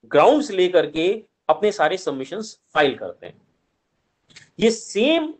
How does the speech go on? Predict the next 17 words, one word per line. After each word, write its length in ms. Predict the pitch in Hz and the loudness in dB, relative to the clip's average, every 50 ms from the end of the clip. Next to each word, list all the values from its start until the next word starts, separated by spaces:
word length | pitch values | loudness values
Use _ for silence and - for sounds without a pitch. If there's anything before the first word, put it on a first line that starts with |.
| - | -16
वैसी 400 | - 127 294 - - - 262 240 | 0 4 4 4 4 4 -2 -8
सी 280 | 220 - - 214 220 208 | -8 -8 -6 -4 -2 -2
ही 280 | 175 180 254 294 285 - | 0 0 0 0 0 -2
stage 360 | - - - 220 220 175 156 | -4 -4 -2 0 0 0 0
हो 140 | 160 160 143 | -2 -2 0
गई 380 | 147 143 165 208 240 247 - _ _ _ _ _ _ - | 2 0 0 0 -4 -6 -8 _ _ _ _ _ _ 0
जब 200 | 185 185 - 135 117 | 2 2 2 0 -2
नैक 360 | 117 120 127 143 180 220 214 | -6 -2 0 0 0 0 -2
से 240 | - - - 349 285 | -6 -6 -4 -2 0
मेरे 220 | 262 240 220 208 196 | 2 4 4 4 4
पास 340 | 202 180 165 165 180 175 | 4 4 4 4 4 2
शो 240 | - - - 165 156 | -2 -6 -6 -6 -4
कॉज 220 | 160 170 165 156 151 | -2 -2 -2 -2 -2
notice 300 | 147 147 160 151 151 - | -6 -6 -8 -10 -8 -4
आ 200 | 139 127 120 117 | -2 0 0 0
रहा 100 | 117 110 | 0 -2
है, 320 | 107 117 147 185 214 | -4 -2 -2 -2 -2